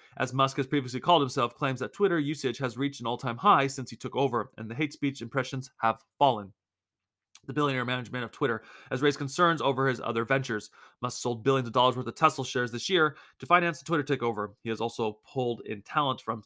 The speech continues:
Tesla, SpaceX, and Boring Company,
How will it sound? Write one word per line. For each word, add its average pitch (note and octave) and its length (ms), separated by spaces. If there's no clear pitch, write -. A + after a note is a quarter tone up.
Tesla, D3 380
SpaceX, A#2 600
and A2+ 240
Boring A#2 300
Company, B2+ 480